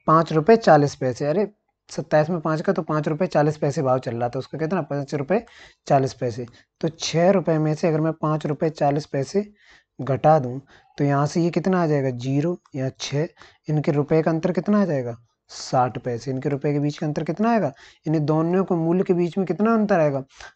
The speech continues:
अरे, ये छः रुपए चलेगा, और ये चलेगा पाँच रुपये चालीस पैसे के हिसाब से, ठीक। तो इनके बीच के मूल्य कितना अंतर आएगा? साठ पैसे। कितना आएगा?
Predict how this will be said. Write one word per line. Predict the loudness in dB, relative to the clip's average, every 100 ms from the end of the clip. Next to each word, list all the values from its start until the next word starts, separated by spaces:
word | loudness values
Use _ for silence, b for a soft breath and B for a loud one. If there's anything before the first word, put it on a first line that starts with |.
| -4
अरे, | 2
ये | 2
छः | 0 -2 0
रुपए | 0 0
चलेगा, | 0 0 2 6 6 4 -6 _ _ b b b _
और | 0
ये | 2 2
चलेगा | 2 2 2
पाँच | 2 0 0 2
रुपये | -2 2 2
चालीस | 4 4 4 0
पैसे | 0 0 0
के | -4
हिसाब | -2 0 -2
से, | -4 -8 -8 b b _
ठीक। | -6 -2
तो |
इनके | 0 0
बीच | 0 0
के | 0
मूल्य | 0 0
कितना | 0 0 0
अंतर | 2 2
आएगा? | 2 2 -2 b b -20
साठ | 2 6 6 4
पैसे। | -4 -4
कितना | -6 -2 0
आएगा? | 0 -2